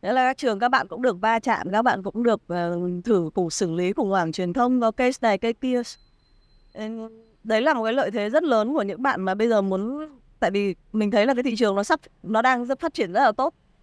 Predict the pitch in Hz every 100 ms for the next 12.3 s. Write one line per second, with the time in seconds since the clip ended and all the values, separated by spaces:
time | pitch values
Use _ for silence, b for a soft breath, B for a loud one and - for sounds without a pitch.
0 | _ _ - - 294 214 208 214 220 214
1 | 254 262 269 262 - _ _ _ _ _
2 | - 220 175 160 214 208 208 202 190 233
3 | 196 220 262 254 180 170 - 233 196 180
4 | 151 160 202 _ _ _ _ _ _ -
5 | 220 190 190 185 190 196 233 254 254 262
6 | 254 247 233 185 185 240 247 208 220 214
7 | 277 330 285 269 254 254 247 214 - 180
8 | 175 160 160 - _ 214 202 180 - 190
9 | - 247 240 196 185 175 190 233 226 -
10 | - 180 185 196 202 247 240 202 233 254
11 | 226 - - 160 123 - - 165 160 220
12 | 233 240 -